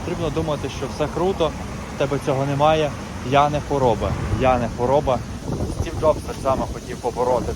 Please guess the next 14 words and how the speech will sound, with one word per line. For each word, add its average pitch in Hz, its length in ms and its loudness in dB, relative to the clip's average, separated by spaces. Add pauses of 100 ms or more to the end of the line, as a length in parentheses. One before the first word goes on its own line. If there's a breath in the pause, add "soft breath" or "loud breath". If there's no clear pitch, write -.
це, 117 180 0 (640)
але - 80 -2
в - 120 -4
нього 147 280 0
не - 360 2
вийшло. - 280 4 (1500)
Стів 151 220 0
Джобс — 165 240 4 (460)
легендарна 135 540 4
людина. 127 540 2 (540)
Читав 135 320 4
колись 117 280 2
його 113 140 0
автобіографію, 120 1000 2